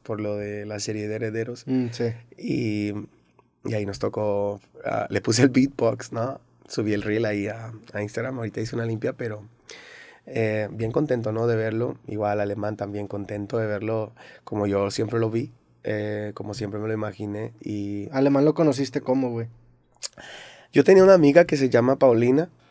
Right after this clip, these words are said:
Speaker 1: y ella y yo éramos muy apegados, ah, en el dos mil trece, más o menos dos mil, sí, más o menos dos mil trece, dos mil catorce a principios y ella me enseñó su música.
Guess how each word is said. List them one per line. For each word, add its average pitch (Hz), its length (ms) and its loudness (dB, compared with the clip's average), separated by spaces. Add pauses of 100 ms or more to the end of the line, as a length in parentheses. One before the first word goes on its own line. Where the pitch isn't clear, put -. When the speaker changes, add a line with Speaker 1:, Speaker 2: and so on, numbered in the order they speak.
(840)
Speaker 1:
y 113 520 -2
ella 117 140 4
y 120 60 4
yo 127 100 4
éramos 131 240 4
muy 123 140 2
apegados, 123 760 2 (100)
ah, 110 380 -4
en 107 80 -6
el 107 120 -4
dos 104 180 -6
mil 107 160 -6
trece, 117 500 0
más 113 220 -10
o 117 40 -6
menos 117 280 -6
dos 110 100 -6
mil, 110 320 -8
sí, - 300 -14 (180)
más 117 140 -10
o 117 40 -4
menos 120 200 -4
dos 120 100 -4
mil 117 160 -4
trece, 120 300 -6
dos 120 80 -4
mil 117 100 -4
catorce 117 380 -6
a 113 40 -8
principios 113 500 -10
y - 260 -14 (880)
ella 107 160 -2
me 117 100 2
enseñó 113 300 -4
su 110 100 -4
música. 107 480 -6